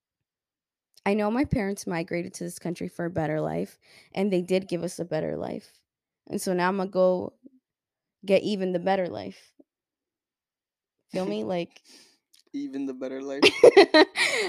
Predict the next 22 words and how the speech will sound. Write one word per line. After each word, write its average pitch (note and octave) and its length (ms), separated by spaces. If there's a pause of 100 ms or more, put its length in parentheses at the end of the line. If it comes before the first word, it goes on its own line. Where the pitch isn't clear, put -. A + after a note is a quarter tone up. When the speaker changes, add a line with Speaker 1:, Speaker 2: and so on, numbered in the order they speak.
(180)
Speaker 1:
I, A3+ 640 (1000)
there A#3 140
are C4 60
just C4+ 320
so G#3 200
many G3 280
reasons F3 680
why, D#3+ 680 (560)
and F3 560 (1120)
I G3+ 180
will G#3 180
make, F3 300 (240)
I F#3+ 160
will G#3 320 (380)
make E3+ 260
an, D3+ 180 (220)
a F3+ 80
whole B3+ 540
episode F3 500
on B2+ 200
that - 200
because - 560